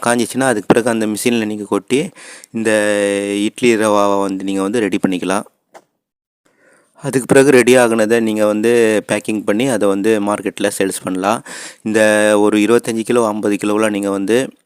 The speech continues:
பேக் பண்ணி ஹோல்சேலாக சேல்ஸ் பண்ணலாம். ரீட்டெயிலாக சேல்ஸ் பண்றதுனா ஒரு இருநூறு, கால் கிலோ, அரை கிலோ, ஒரு கிலோ அந்த பேக்கில் சேல்ஸ் பண்ணி நீங்க இந்த மளிகை கடை, அப்புறம் சூப்பர் மார்க்கெட்டு, இந்த டிபார்ட்மெண்டல் ஸ்டோர் இந்த மாதிரி இடத்துல சேல்ஸ் பண்ணலாம். ஆன்லைனில் கூட சேல்ஸ்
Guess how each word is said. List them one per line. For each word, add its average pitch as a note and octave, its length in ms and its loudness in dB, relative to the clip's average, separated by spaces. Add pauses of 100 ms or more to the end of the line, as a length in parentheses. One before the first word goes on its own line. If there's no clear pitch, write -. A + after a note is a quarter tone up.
(260)
பேக் G#2+ 240 -6
பண்ணி A2 260 -2
ஹோல்சேலாக G#2+ 720 -2 (120)
சேல்ஸ் F#2+ 280 -6
பண்ணலாம். F#2 380 -2 (800)
ரீட்டெயிலாக B2+ 380 0
சேல்ஸ் A2 240 -4
பண்றதுனா G#2 400 -4 (180)
ஒரு G#2+ 160 2 (520)
இருநூறு, G2+ 240 -4 (120)
கால் G#2+ 220 0
கிலோ, G#2+ 160 0 (140)
அரை G2+ 200 -4
கிலோ, G#2+ 160 0 (140)
ஒரு G2+ 180 -4
கிலோ G#2 220 -2
அந்த G2+ 240 -6
பேக்கில் G2+ 280 -4 (240)
சேல்ஸ் F#2+ 300 -10
பண்ணி G2 180 -4 (140)
நீங்க G2 200 -4
இந்த F#2+ 180 -4
மளிகை G2+ 340 -2
கடை, F#2+ 180 -2 (640)
அப்புறம் - 260 -4
சூப்பர் G2+ 320 -6
மார்க்கெட்டு, G2 460 -8 (500)
இந்த F#2+ 220 -4
டிபார்ட்மெண்டல் G2 560 -4
ஸ்டோர் G#2+ 260 -4
இந்த G2+ 180 -4
மாதிரி G2 200 -2
இடத்துல G#2+ 320 -6
சேல்ஸ் G2 260 -6
பண்ணலாம். F#2+ 340 -4 (440)
ஆன்லைனில் G#2 360 -4
கூட G#2 140 -8
சேல்ஸ் G2 240 -6